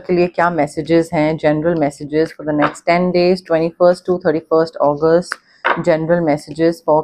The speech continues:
Cancer, यूनिवर्स प्लीज बताइए। करियर, हेल्थ, वेल्थ,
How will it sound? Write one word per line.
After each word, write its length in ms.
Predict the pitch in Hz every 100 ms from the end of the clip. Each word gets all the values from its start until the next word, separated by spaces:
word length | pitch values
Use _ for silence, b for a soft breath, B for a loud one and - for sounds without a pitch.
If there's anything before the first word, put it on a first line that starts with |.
| -
Cancer, 500 | 143 147 - 160 151
यूनिवर्स 460 | 143 143 147 156 160 -
प्लीज 220 | 160 170 147
बताइए। 560 | 147 135 135 151 190 208 b b b -
करियर, 460 | 175 170 180 185
हेल्थ, 460 | 185 175 165 170 170 151
वेल्थ, 340 | 156 165 165